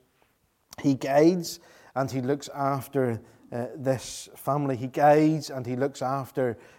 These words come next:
uh, Ruth. And last week we wrestled with, uh, we, uh, struggled with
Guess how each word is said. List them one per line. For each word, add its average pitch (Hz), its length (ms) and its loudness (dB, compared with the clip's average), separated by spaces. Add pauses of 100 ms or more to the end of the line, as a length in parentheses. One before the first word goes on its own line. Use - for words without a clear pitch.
(100)
uh, 120 160 -4
Ruth. 151 540 -4 (960)
And 147 120 -6
last 226 260 -4
week - 140 -2
we 170 260 0 (1040)
wrestled 214 720 0
with, - 500 -8 (280)
uh, 139 300 2
we, 147 400 0 (440)
uh, 127 200 -6
struggled 214 640 2
with 240 500 -6